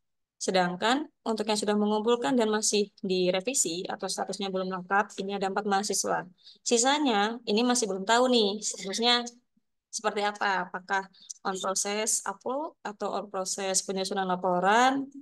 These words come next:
atau lain, lain-lainnya gitu ya. Jadi makanya kenapa kami mengadakan sosialisasi ini supaya teman-teman lebih aware untuk pengumpulan berkas ini. Karena nanti kalau teman-teman tidak mengumpulkan, maka otomatis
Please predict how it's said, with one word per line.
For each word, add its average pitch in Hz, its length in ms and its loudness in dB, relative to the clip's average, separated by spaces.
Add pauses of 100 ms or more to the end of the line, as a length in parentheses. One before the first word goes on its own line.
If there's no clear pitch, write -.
(200)
atau 190 720 0 (240)
lain, 196 560 -4
lain-lainnya 202 640 0
gitu - 160 -14
ya. 170 160 -6 (480)
Jadi 196 400 -2 (1040)
makanya 196 320 0
kenapa 196 400 0
kami 190 320 0
mengadakan 185 480 -2
sosialisasi 185 560 -4
ini 196 160 0
supaya 190 240 2
teman-teman 190 480 0
lebih 185 160 0
aware 202 480 0 (1300)
untuk 196 800 4
pengumpulan 196 400 2
berkas 202 240 -6
ini. 202 240 0
Karena 202 240 0
nanti 208 240 0
kalau 220 160 -2
teman-teman 202 400 0
tidak 202 160 0
mengumpulkan, 240 720 0
maka 247 240 2
otomatis 233 720 -2